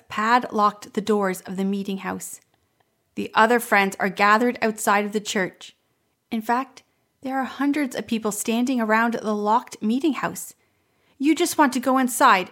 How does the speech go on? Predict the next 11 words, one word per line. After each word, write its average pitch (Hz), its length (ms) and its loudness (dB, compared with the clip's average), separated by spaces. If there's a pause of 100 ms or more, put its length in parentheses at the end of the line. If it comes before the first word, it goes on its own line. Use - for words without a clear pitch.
and 190 180 -2
worship 247 340 -2
God 220 320 -2
the 233 100 -4
way 226 120 0
you 226 200 -2
want. 220 500 -4 (760)
The 202 60 -8
crowd 247 540 0
is 202 140 -8
growing 233 600 0